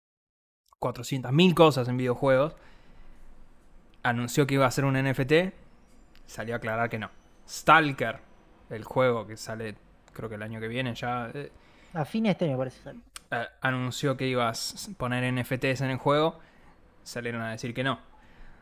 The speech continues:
Speaker 1: Otro, eh, los creadores de Worms habían anunciado un proyecto de N F Ts esta semana y después salieron a desmentirlo y dijeron, "No, ok, ya entendimos que no". E A dijo en la llamada a los inversores,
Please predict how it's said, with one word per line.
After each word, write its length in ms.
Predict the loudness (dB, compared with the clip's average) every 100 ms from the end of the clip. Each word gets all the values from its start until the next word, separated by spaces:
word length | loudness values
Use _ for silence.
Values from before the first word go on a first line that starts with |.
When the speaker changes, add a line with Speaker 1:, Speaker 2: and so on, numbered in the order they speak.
| -20 -20 -20 -20 -20 -20 -10 2
Speaker 1:
Otro, 680 | 4 4 4 4 4 2 0
eh, 120 | 0
los 240 | 0 0
creadores 380 | 2 2 4 4
de 60 | 2
Worms 600 | 4 6 4 2 -6 -6
habían 200 | -4 -2
anunciado 500 | -2 -4 -2 0 0
un 180 | -2 -2
proyecto 380 | -2 -2 -2
de 40 | -2
N 120 | -2
F 220 | -4 -6
Ts 360 | -4 -4 -4 -16 _ _
esta 320 | -4 -2 0 0
semana 640 | -2 -2 0 0 -4 -6
y 100 | -8
después 200 | -6 -6 -4
salieron 360 | -4 -4 -2
a 80 | -2
desmentirlo 600 | -4 -4 -4 -4 -4 -4
y 40 | -4
dijeron, 420 | -4 -4 -2 -2
"No, 260 | -2 -2 -10 _ _ _ _ -16 -8
ok, 180 | -6 -6 -8
ya 140 | -6 -6
entendimos 420 | -4 -4 -6 -6
que 120 | -8
no". 120 | -10 -12 -20 -20 -20 -14 0
E 300 | 4 6 6
A 20 | 6 4
dijo 400 | -2 -4 -4 -6
en 140 | -4 -8
la 80 | -6
llamada 360 | -4 -2 0
a 40 | 0
los 240 | -2 -4
inversores, 720 | -6 -6 -2 -2 0 -2 -6